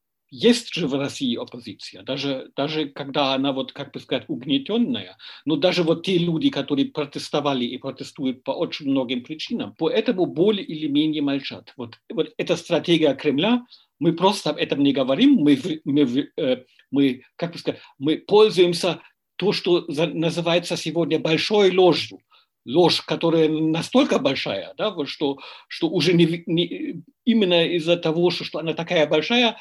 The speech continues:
не, не, не верится, что она ложь. Да? И вот все, все тут спокойно, потому что вакцинация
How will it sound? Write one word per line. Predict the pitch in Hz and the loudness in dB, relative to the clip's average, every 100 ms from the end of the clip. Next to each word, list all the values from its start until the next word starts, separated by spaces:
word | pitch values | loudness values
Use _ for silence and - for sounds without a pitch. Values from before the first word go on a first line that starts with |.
| - - | -14 -6
не, | 156 165 165 - - | 0 0 0 -8 -8
не, | 175 170 175 | -2 -2 -2
не | 175 160 | -2 0
верится, | 190 262 294 - 175 | 4 4 2 0 -4
что | - | -2
она | 165 190 | -2 2
ложь. | 180 120 - - _ _ _ _ _ _ | 4 4 -2 -12 _ _ _ _ _ _
Да? | 117 165 - _ _ _ | -10 -10 -14 _ _ _
И | 330 294 226 269 277 285 285 285 294 254 | -8 0 4 6 6 6 4 2 -2 -2
вот | 208 247 | 0 0
все, | - - 247 233 | -4 -2 0 0
все | - 247 | -2 0
тут | 247 240 240 | 2 0 -2
спокойно, | - 214 220 170 117 | -4 -4 0 2 2
потому | 151 147 151 170 | -2 -2 0 0
что | 175 156 - _ _ | 0 -2 -4 _ _
вакцинация | - 175 - 202 247 277 - 104 92 | -6 -6 -4 2 2 2 0 -6 -6